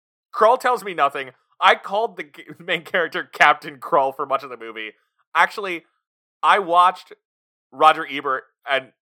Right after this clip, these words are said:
Siskel, I watched the At the Movies segment on Krull before this, and they referred to the villain as Krull because they just assumed that's what it was, and they had just seen the movie.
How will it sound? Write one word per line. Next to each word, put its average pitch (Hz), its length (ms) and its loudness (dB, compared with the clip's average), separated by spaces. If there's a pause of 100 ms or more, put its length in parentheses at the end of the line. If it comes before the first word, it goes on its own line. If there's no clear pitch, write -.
(140)
Siskel, 156 280 -8
I 139 80 4
watched 156 200 0
the 139 80 -6
At 139 160 0
the 151 60 -6
Movies 127 480 -14
segment 110 500 -8
on 117 180 -4
Krull 120 280 -4
before 113 320 -10
this, 104 260 -16 (540)
and 156 300 -2 (260)
they 165 160 0
referred 214 460 0
to 202 160 -12
the 151 120 -6
villain 131 380 -4
as 117 180 -6
Krull 82 380 -10 (120)
because 131 220 -8
they 135 120 -4
just 139 180 -12
assumed 135 380 -14
that's 123 200 -6
what 123 120 -10
it 110 60 -10
was, 117 180 -12
and 123 80 -12
they 151 100 -6
had - 140 -2
just - 260 -10
seen 165 260 -10
the 156 80 -8
movie. 151 600 -10